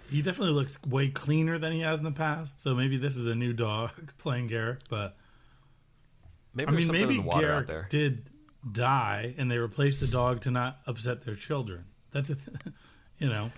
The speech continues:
Speaker 2: They
Speaker 1: just
Speaker 2: just
Speaker 1: like a
Speaker 2: keep lying to
Speaker 1: goldfish
Speaker 2: them.
Speaker 1: situation.
Speaker 2: It's entirely possible. So where do we wanna start off with on, on this episode?
Speaker 1: I think we should start off with, uh,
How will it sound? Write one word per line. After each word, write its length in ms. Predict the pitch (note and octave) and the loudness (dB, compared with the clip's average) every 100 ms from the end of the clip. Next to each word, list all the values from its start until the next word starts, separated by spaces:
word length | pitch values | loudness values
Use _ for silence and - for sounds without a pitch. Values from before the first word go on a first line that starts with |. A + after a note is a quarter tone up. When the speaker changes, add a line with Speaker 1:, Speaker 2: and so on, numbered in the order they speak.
| - | -8
Speaker 2:
They 80 | A2+ | -4
Speaker 1:
just 80 | G2+ | 0
Speaker 2:
just 120 | C#3 | 2
Speaker 1:
like 80 | C#3 | 2
a 80 | B2+ | 2
Speaker 2:
keep 80 | C#3 | 4
lying 200 | F3 D3 | 4 4
to 60 | |
Speaker 1:
goldfish 200 | B2 G#2 | 0 0
Speaker 2:
them. 80 | A2+ | -2
Speaker 1:
situation. 560 | G2 A2 G2 - F#2 G2 - - - - - - - _ _ - - - - | -2 -4 -6 -8 -12 -14 -20 -20 -20 -20 -20 -20 -20 _ _ -20 -20 -18 -10
Speaker 2:
It's 300 | G#2+ - - | -6 -6 -6
entirely 340 | A2 B2+ A#2+ | -6 -4 -4
possible. 540 | G2 E2 - D2+ C#2+ - - _ _ - - - - - - - - - - - B2 | -2 -2 -2 -4 -10 -12 -20 _ _ -20 -20 -20 -20 -20 -20 -20 -20 -20 -20 -10 -4
So 160 | C3+ | -2
where 100 | D#3 | -2
do 60 | F3 | -2
we 60 | |
wanna 180 | C#3 G#2+ | 0 0
start 240 | - F#2+ D#2+ | 0 0 -2
off 200 | D2 - | -4 -8
with 140 | - D2+ | -12 -12
on, 200 | - D#2 - - | -10 -10 -10 -12
on 80 | - | -10
this 180 | D#2 - | -6 -6
episode? 380 | B1+ - C2 B1 G#2 - - - - _ - - - - - - - - - _ _ _ _ _ _ - _ _ - | -6 -6 -6 -10 -14 -20 -20 -20 -20 _ -20 -20 -20 -20 -20 -20 -20 -20 -20 _ _ _ _ _ _ -20 _ _ -2
Speaker 1:
I 60 | F#3 | 2
think 140 | G#3 | 4
we 80 | F3+ | 4
should 160 | D#3 | 2
start 300 | C#3 C#3+ C3+ | 0 2 4
off 240 | C3+ B2 - | 4 2 0
with, 260 | B2 A#2 | -2 -2
uh, 360 | A#2+ A#2 A2 A2 | -2 0 0 -4